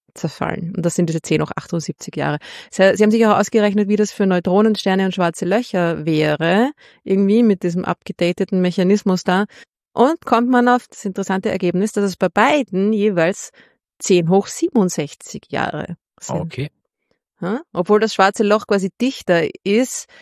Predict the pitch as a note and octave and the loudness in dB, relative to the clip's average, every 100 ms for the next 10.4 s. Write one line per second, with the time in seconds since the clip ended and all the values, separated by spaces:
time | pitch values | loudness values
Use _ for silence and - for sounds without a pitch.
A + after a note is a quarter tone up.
0 | _ - G3+ G#3+ - G#3+ A3+ A3 - G#3+ | _ -4 -2 0 2 0 2 -2 0 0
1 | G3+ - - F#3+ A#3 A#3 G#3+ G3+ G3 F#3+ | 0 -4 -4 -2 -2 2 2 4 2 0
2 | - G3+ F#3+ - B3+ G#3 D#3 - E3+ D3 | -2 -2 -2 -2 0 0 0 -4 -2 0
3 | D3 - E3+ G#3 B3+ _ _ _ _ F#3 | -2 -2 0 0 -4 _ _ _ _ -2
4 | E3+ E3 E3 - F#3 E3+ G3 A#3+ - - | 0 -2 -4 -6 -2 2 2 0 -6 -4
5 | G#3 F#3+ G3 G3+ - F#3 - F#3 - E3+ | -4 0 2 2 2 -2 0 -4 0 0
6 | E3+ - F3 F3 F3+ E3+ E3+ E3+ E3+ D#3+ | 0 -2 -2 0 0 0 0 0 -2 0
7 | E3 F3 E3 D#3+ - - - D3+ F#3 - | 0 0 -2 -4 -8 -8 -4 -2 -2 -6
8 | - D3 C#3 D3+ D#3 _ _ - - B2+ | -8 -8 -4 -4 -6 _ _ -20 -10 -8
9 | C#3+ D3+ D#3+ - - - _ _ A#2 - | -6 -6 -6 -10 -20 -20 _ _ -2 0
10 | G#2 A2+ - | -2 -4 -8